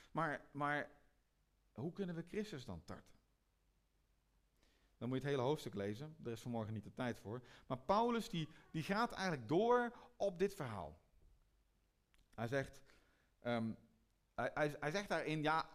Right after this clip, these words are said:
afgoden bestaan niet, maar wat mensen doen is, eh, offeren aan demonen of feestvieren met demonen." En er zijn dus christenen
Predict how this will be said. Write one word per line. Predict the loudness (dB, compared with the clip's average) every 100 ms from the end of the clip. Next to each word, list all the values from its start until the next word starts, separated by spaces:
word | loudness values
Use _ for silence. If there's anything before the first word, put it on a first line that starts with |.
| -2
afgoden | -2 2 2 2
bestaan | 0 0 2 2
niet, | 2 -2 -6 -12
maar | 0 2
wat | 2 0
mensen | -4 -2
doen | -2 -2
is, | -2 -4 -10 -18 -20 _ _ _ _
eh, | -2 -2 0
offeren | -2 -2 -2
aan | -2 0
demonen | 0 0 -2 -4
of | -6 -6
feestvieren | -2 -2 -2 -8 -4 -4 -2
met | -4 -2
demonen." | -2 -2 -6 -8 -16 -20 _ -20 -8
En | -2 2
er | 4
zijn | 4 4
dus | 2
christenen | 0 0 2 2 2